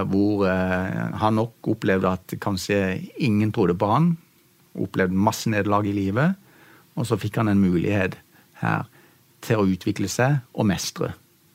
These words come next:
og vokst på det. Det synes jeg er en så fantastisk historie, og det,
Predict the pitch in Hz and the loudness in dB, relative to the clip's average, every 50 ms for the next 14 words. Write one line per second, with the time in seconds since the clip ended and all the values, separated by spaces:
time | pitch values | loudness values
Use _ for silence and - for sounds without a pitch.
0 | _ _ _ _ _ - 117 104 104 95 - - - - - - - - 90 - | _ _ _ _ _ -2 0 2 2 0 -2 -4 -8 -6 -6 -6 -4 -4 -6 -10
1 | - _ _ _ _ _ _ _ _ _ _ _ _ - - - - - - - | -12 _ _ _ _ _ _ _ _ _ _ _ _ -20 -20 -20 -20 -20 -20 -10
2 | - - 117 123 - 135 117 - - 120 113 117 117 110 107 - - - - 107 | -2 0 0 2 2 2 2 2 2 2 2 2 2 0 0 -2 -4 -4 -2 -2
3 | 95 - 107 - - 131 127 - - - - - 92 - - 101 104 135 123 98 | -2 -2 -4 -2 -2 -2 -2 -2 -4 -8 -6 -4 -4 -2 0 2 2 2 2 0
4 | 85 85 90 92 92 95 98 101 101 101 98 | 0 0 0 0 0 0 0 -2 0 0 0